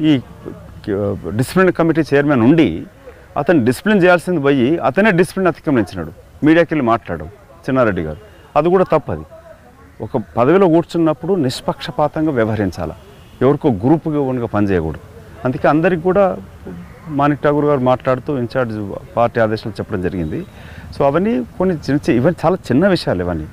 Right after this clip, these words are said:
అసలు కాంగ్రెస్ పార్టీ ఐక్యంగానే సమస్యలపైన పోరాటం చేస్తూ ఉన్నది. ఇటు దళిత ఇష్యూస్ అయినా కూడా, దళిత బంధు ఇష్యూ తీసుకొచ్చినప్పుడు కానీ, లేక నిరుద్యోగ సమస్యల, విద్యార్థి సమస్యలపైన కూడా పోరాటం చేస్తూ ఉన్నది.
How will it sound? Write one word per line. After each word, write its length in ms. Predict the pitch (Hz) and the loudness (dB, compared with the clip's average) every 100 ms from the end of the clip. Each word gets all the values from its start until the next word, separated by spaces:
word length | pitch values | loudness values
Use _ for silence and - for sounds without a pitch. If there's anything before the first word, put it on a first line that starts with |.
| - | -8
అసలు 240 | - 165 | -4 -2
కాంగ్రెస్ 480 | 147 135 151 160 - | 0 0 0 -2 -2
పార్టీ 220 | 165 - | -6 -2
ఐక్యంగానే 600 | 147 139 165 165 175 208 254 - - - | -4 -2 0 2 0 -4 -10 -18 -20 -2
సమస్యలపైన 520 | 139 151 - 147 151 143 | 2 2 2 0 0 -2
పోరాటం 380 | 123 123 123 | 0 -2 -2
చేస్తూ 300 | 101 110 - | -2 -4 -4
ఉన్నది. 220 | 135 143 139 - - - - | -4 -4 -8 -20 -20 -18 -6
ఇటు 120 | 113 | -2
దళిత 320 | 95 110 120 | 2 0 2
ఇష్యూస్ 360 | 131 - 131 135 | 0 0 -6 -4
అయినా 160 | 131 | -4
కూడా, 140 | 131 101 | -4 -2
దళిత 240 | 98 110 | -2 -2
బంధు 240 | 120 127 | -2 0
ఇష్యూ 220 | 135 - 127 | -2 -4 -8
తీసుకొచ్చినప్పుడు 520 | 123 131 - 120 135 | -6 -8 -8 -4 -2
కానీ, 160 | 139 - - - - 123 | -4 -6 -14 -20 -4 0
లేక 160 | 120 113 87 - - | 4 2 0 -8 -10
నిరుద్యోగ 420 | 101 117 127 139 139 | -2 0 2 2 0
సమస్యల, 400 | 139 135 139 139 | -2 -4 -4 -4
విద్యార్థి 360 | 98 127 135 | 0 0 -2
సమస్యలపైన 400 | 135 135 131 139 | -6 -8 -8 -8
కూడా 120 | 139 | -8
పోరాటం 360 | 127 127 127 123 | -6 -6 -6 -6
చేస్తూ 260 | 127 - 127 | -6 -4 -4
ఉన్నది. 180 | 131 | -4